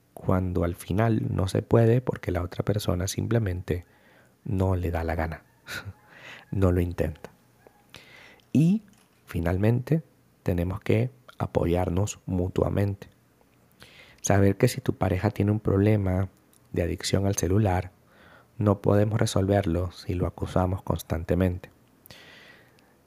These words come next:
Que si sabemos que la pareja tiene un problema en su trabajo,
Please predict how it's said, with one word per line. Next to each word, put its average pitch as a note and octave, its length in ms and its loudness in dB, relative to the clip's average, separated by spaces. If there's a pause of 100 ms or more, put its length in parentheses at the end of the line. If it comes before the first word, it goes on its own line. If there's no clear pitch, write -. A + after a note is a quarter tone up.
Que G#2 300 4
si F#2 160 -4
sabemos G2 600 0
que F2+ 220 -4
la F2+ 180 -4
pareja F2 360 -2
tiene G2 540 0 (200)
un F#2 160 -2
problema F#2+ 420 0
en F#2+ 160 -4
su G#2 160 -10
trabajo, G2+ 600 0